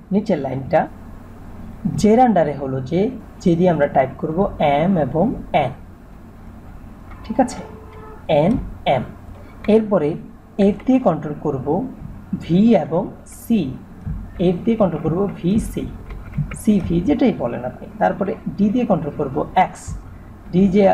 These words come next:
যেটা দিয়ে আমরা, যে আঙুলটা দিয়ে ডি লিখেছি সেটা দিয়ে আমরা এক্স কন্ট্রোল করব এবং এস যেটা দিয়ে লিখেছি সেটা দিয়ে আমরা জেডকে কন্ট্রোল করব। তাহলে আমাদের নিচের লাইনও শেষ হয়ে গেল,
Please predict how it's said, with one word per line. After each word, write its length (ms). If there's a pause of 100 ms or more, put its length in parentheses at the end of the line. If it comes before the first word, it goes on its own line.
(160)
যেটা 180
দিয়ে 180
আমরা, 180
যে 180
আঙুলটা 260
দিয়ে 180
ডি 160
লিখেছি 360
সেটা 240
দিয়ে 160
আমরা 160
এক্স 480 (420)
কন্ট্রোল 320
করব 240
এবং 280 (460)
এস 220
যেটা 180
দিয়ে 140
লিখেছি 320
সেটা 240
দিয়ে 120
আমরা 240 (920)
জেডকে 480 (280)
কন্ট্রোল 420
করব। 360 (540)
তাহলে 140
আমাদের 260
নিচের 320
লাইনও 360 (140)
শেষ 300
হয়ে 200
গেল, 200